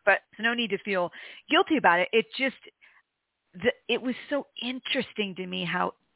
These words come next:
anything and everything can just, you know, pop up or whatever. And I thought, because I had put the Holy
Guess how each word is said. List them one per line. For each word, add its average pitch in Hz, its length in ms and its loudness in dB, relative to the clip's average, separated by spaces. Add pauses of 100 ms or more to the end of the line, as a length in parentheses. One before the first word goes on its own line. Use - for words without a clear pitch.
anything 285 840 0
and 190 100 -2 (120)
everything 196 720 4
can 180 160 -6
just, 175 220 0 (560)
you 202 120 6
know, - 320 6
pop 214 640 6
up 214 220 -2
or 185 120 -6
whatever. 165 520 -4
And 180 180 -6
I 180 240 0
thought, 190 240 6 (480)
because 370 580 0
I 196 120 4
had 185 160 -2
put 190 200 -8
the 175 80 -6
Holy 170 260 -6